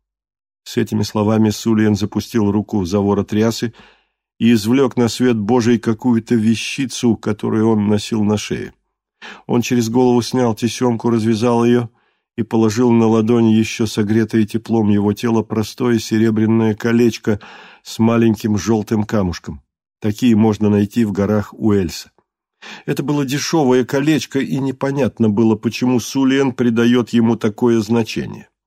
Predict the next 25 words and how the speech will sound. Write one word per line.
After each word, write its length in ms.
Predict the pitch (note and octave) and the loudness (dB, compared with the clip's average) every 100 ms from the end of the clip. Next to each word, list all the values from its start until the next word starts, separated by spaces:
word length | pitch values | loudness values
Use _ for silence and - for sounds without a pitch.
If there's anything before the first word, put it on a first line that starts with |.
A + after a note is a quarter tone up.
| _ _ _ _ _ _ _ _ _ _ _ _ _ - | _ _ _ _ _ _ _ _ _ _ _ _ _ -10
«Я 240 | A#2 A#2+ A2 | -4 -2 0
знаю, 340 | A#2+ A2+ A2 | 0 2 2
отец 340 | G#2 A#2 G#2 | 0 -4 -4
мой, 160 | B2 A2 | -2 -2
что 220 | - B2 | 0 -2
нарушил 460 | A2 A2+ A2+ A#2 G#2 | 0 0 -2 -4 -4
закон, 360 | A2+ A2+ C3 | -4 0 -2
храня 400 | G2 G#2 A2 A2 | -2 -2 0 2
у 80 | G#2+ | 2
себя 320 | G2+ A2 G#2+ | 0 -2 0
эту 200 | G#2 G2 | 0 0
вещь, 400 | G#2+ G#2 - - _ _ _ _ _ _ _ B2 | -2 -2 -4 -12 _ _ _ _ _ _ _ -2
но, 160 | A#2+ | 0
даю 240 | A2+ A#2+ A2+ | 2 2 2
слово, 480 | - A#2+ G#2+ G2+ - _ _ - | 0 2 2 0 -4 _ _ -6
её 320 | G#2+ A#2+ B2 | 2 4 4
не 200 | B2 B2+ | 4 4
было 220 | A2+ A2+ G#2+ | 4 2 2
при 180 | A2+ | 2
мне, 240 | A2+ A2+ A#2 | 4 4 2
когда 380 | A#2 G#2+ G2+ G#2+ | 0 0 2 2
я 120 | G#2 | 2
был 240 | G2 G#2 | 2 0
в 60 | G2 | 2
Рэмзи. 400 | G2+ E2+ - | 0 0 -6